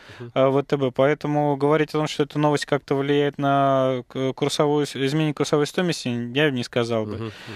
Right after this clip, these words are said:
Speaker 2: А если, э, так сказать, новое размещение не пред-, не, не предвещает каких-то принудительных выкупов каких-то долей акций с рынка, то, скорее всего, это никак не повлияет на курсовую стоимость акций.
Speaker 1: Ну вот смотри, щас я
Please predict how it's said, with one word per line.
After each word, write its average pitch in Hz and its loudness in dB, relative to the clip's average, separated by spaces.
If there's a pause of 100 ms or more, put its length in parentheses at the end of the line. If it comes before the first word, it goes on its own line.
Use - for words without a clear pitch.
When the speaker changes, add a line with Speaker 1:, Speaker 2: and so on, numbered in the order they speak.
(180)
Speaker 2:
А 131 4
если, 170 4
э, 151 -2
так 160 -6
сказать, 151 -4
новое 165 4
размещение 160 0
не 156 0
пред-, 151 -6 (140)
не, 151 0
не 151 0
предвещает 156 2
каких-то 147 0
принудительных 156 0
выкупов 147 -2
каких-то 139 -2
долей 143 2
акций 139 0
с - -2
рынка, 202 0
то, - -8
скорее 160 0
всего, - -2
это 135 -6
никак 139 -2
не 123 -4
повлияет 123 -2
на 113 -4
курсовую 123 -6
стоимость 104 -10
акций. - -18
Speaker 1:
Ну 165 2
вот 175 0
смотри, 170 2
щас 165 0
я 120 2